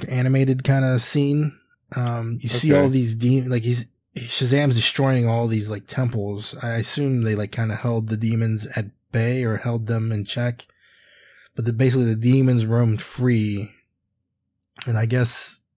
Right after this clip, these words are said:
Speaker 1: um, Shazam himself kinda grouped them back up and sealed them away. So that's what happened to the other wizard. That's why he wants the power and why the demons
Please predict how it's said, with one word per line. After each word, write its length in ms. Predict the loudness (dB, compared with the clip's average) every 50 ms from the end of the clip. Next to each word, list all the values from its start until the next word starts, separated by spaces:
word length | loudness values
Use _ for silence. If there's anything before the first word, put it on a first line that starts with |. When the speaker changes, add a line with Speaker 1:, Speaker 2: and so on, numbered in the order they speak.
| _ _ _ _ _ -8
Speaker 1:
um, 500 | -6 -4 -2 -2 -2 -2 -4 -4 -8 -8 -8
Shazam 500 | -8 -8 -4 -2 0 0 0 0 0 -2
himself 400 | -4 -6 -4 -4 -2 -2 -2 -2
kinda 240 | -4 -4 -4 -6 -8 -14 -20 _ _ _ _ _ _ -6
grouped 280 | -2 -2 -2 0 0
them 140 | -2 -2 0
back 240 | 0 -2 -2 -2 -4
up 160 | -4 -6 -6
and 120 | -8 -10
sealed 320 | -10 -8 -6 -4 -2 -2 -2
them 100 | -4 -6
away. 440 | -6 -4 -2 -2 -2 -2 -4 -8 -10 _ _ _ _ _ _ _ _ _ _ _ _ _ _ _ _ _ _ _ _ -8
So 100 | -2 2
that's 220 | 2 2 4 4
what 100 | 4 2
happened 220 | 4 2 2 0 -2
to 80 | -2
the 200 | -4 -6 -6 -4
other 200 | -2 0 0 0
wizard. 260 | 0 -2 -2 -2 -2
That's 220 | -2 -2 -2 0 0
why 640 | 0 2 2 2 2 0 0 0 0 -2 -4 -4 -8 _ _ _ _
he 240 | _ -10 -4 -2 0
wants 260 | 2 2 2 0 0
the 80 | -2 -6
power 300 | -4 -2 0 0 0 2
and 100 | 2 2
why 80 | 2 0
the 100 | 0 -2
demons 880 | -4 0 2 4 6 8 8 8 6 6 4 2 -2 -6 -10 -14 -16